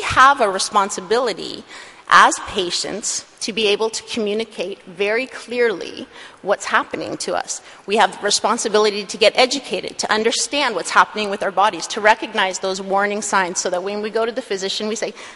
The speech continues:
"Something's different." "Something's wrong, and I need you to, to, to take a look at it, and we need to talk about it." You know your body best, so make sure you communicate with the doctors and let them know that. And when something's wrong, be your best advocate.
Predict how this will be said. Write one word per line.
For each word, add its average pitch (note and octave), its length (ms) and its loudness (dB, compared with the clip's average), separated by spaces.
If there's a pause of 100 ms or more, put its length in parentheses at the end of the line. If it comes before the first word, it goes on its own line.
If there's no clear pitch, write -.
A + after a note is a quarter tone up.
"Something's A3+ 600 0
different." F#3+ 540 -2 (300)
"Something's G#3 580 0
wrong, F3+ 520 2
and G3 160 0
I F#3+ 60 0
need G3+ 220 -4
you F#3 80 -6
to, F3+ 140 -8 (260)
to, F#3+ 100 -6
to - 240 -6
take - 220 2
a F#3 40 0
look G#3+ 220 0
at G3 120 4
it, - 80 -2
and A#3 120 -2
we A#3+ 80 0
need B3 160 -2
to - 80 -8
talk A#3 300 2
about F#3+ 220 0
it." - 100 -8 (200)
You A#3+ 260 0
know A#3+ 180 2
your G#3+ 160 0
body F#3 300 4
best, F#3+ 400 0
so G3+ 120 -2
make A3+ 160 0
sure B3+ 140 -2
you B3+ 100 -4
communicate G#3+ 480 -4
with - 100 -6
the F#3+ 80 -6
doctors F#3 380 0
and F3+ 80 -4
let - 160 -4
them F#3+ 140 -2
know A3+ 180 2
that. G3+ 220 2 (460)
And C#4+ 260 4
when C4 140 4
something's C4+ 440 0
wrong, A3+ 460 4 (240)
be C4+ 140 -6
your G#4+ 120 0
best - 260 2
advocate. - 560 0